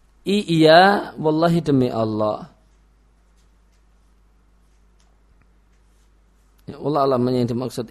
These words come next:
iya di sini mungkin dipahami adalah dua-duanya malahan. Itu dibenci, wallahi, demi Allah. Ishaq mengatakan, "Kama qala," benar apa yang dikatakan oleh Imam Ahmad. Dua-duanya tidak boleh.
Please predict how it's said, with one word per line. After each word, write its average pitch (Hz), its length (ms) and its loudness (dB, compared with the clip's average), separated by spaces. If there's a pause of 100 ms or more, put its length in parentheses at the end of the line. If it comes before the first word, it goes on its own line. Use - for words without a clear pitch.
iya 139 320 0
di 135 160 -6
sini 131 160 -6
mungkin 151 400 -2
dipahami 135 480 -2
adalah 135 320 -2
dua-duanya 143 640 0
malahan. 104 480 -4 (800)
Itu 131 160 -8
dibenci, 123 480 -4
wallahi, 139 640 -2
demi 117 240 -4
Allah. - 400 -14 (560)
Ishaq - 400 -4
mengatakan, 120 560 -2
"Kama 107 240 -2
qala," 131 320 2
benar 110 320 2
apa 101 160 -4
yang 104 160 2
dikatakan 98 320 -4
oleh 95 240 -2
Imam 90 160 -4
Ahmad. - 560 -12
Dua-duanya 98 720 -4
tidak - 160 -10
boleh. 50 360 -20